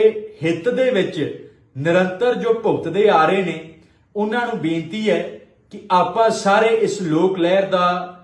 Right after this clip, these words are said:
ਹਿੱਸਾ ਬਣੀਏ। ਮੈਨੂੰ ਇਸ ਲੋਕ ਲਹਿਰ 'ਚ ਬਹੁਤ ਯਕੀਨ ਹੈ। ਉਸ ਦਾ ਕਾਰਨ ਇਹ ਹੈ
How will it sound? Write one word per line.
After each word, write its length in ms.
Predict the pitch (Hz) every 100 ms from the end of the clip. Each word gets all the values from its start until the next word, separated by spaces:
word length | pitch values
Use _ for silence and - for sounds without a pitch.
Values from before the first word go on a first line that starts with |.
| _ _ _ 156
ਹਿੱਸਾ 340 | 151 208 208
ਬਣੀਏ। 400 | 180 165 165 190 156 - - - _ _ _ _
ਮੈਨੂੰ 720 | 143 170 196 233 220 208 208 - - _ -
ਇਸ 240 | 190 - 180
ਲੋਕ 340 | 180 214 190
ਲਹਿਰ 300 | 180 202 -
'ਚ 60 | 151
ਬਹੁਤ 640 | 165 208 214 208 - - _ _
ਯਕੀਨ 580 | 123 151 - 185 208 202
ਹੈ। 320 | 170 151 - - _ _ _ -
ਉਸ 200 | 240 -
ਦਾ 120 | 277 269
ਕਾਰਨ 480 | 233 202 220 -
ਇਹ 220 | 220 233
ਹੈ 80 | 208